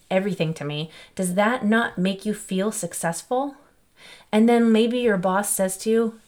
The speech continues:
"Hey, I, I noticed you pitching in and helping so-and-so out a bit. I'm really proud of you." Well, doesn't that mean you're successfully doing your job? You're impressing your boss? And then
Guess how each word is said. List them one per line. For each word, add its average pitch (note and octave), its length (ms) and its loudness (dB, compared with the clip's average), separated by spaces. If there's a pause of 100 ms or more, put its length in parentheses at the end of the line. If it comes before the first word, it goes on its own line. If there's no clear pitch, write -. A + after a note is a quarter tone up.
(140)
"Hey, G#3 280 -2
I, E3+ 380 2
I F3 100 -2
noticed F3 440 -2
you E3+ 340 -2
pitching F3 340 -6
in E3+ 140 -2
and E3 140 0
helping E3+ 340 -4
so-and-so F3+ 400 0
out D#3 160 2
a D3+ 40 -4
bit. D#3 260 -2 (360)
I'm F#3 120 0
really F3 160 4
proud F#3 240 0
of E3 80 -4
you." E3+ 180 -4 (420)
Well, - 320 -2
doesn't G#3+ 380 2
that F#3+ 300 2
mean G#3 240 4
you're G#3 80 2
successfully G3+ 760 -2
doing F#3 260 0
your E3+ 100 0
job? E3 300 2
You're F3 120 2
impressing F#3 420 -4
your F3+ 80 -4
boss? E3+ 460 -4 (100)
And G3+ 240 4
then B3+ 400 2